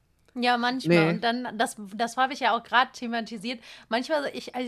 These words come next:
Speaker 1: also ich weiß nicht, wie es euch geht, aber manchmal sind meine Eltern mir peinlich. Und dann sagen so andere, die das so mitbekommen,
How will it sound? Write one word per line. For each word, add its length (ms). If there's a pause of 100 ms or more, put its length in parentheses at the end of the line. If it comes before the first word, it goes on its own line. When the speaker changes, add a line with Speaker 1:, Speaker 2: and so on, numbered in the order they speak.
Speaker 1:
also 160
ich 120
weiß 160
nicht, 120
wie 120
es 120
euch 300
geht, 220
aber 160
manchmal 480
sind 120
meine 220
Eltern 280
mir 100
peinlich. 440
Und 100
dann 120
sagen 320
so 120
andere, 360
die 80
das 180
so 80
mitbekommen, 580